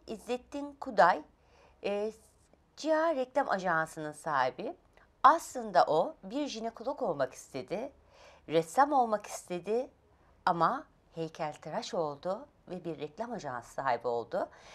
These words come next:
C A Reklam Ajansı nasıl doğdu ve neler yapıyor?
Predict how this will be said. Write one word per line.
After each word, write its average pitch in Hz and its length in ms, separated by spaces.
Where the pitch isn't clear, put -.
C 339 220
A 330 100
Reklam 285 260
Ajansı 214 500
nasıl 233 260
doğdu 185 640
ve 180 120
neler 214 300
yapıyor? 185 540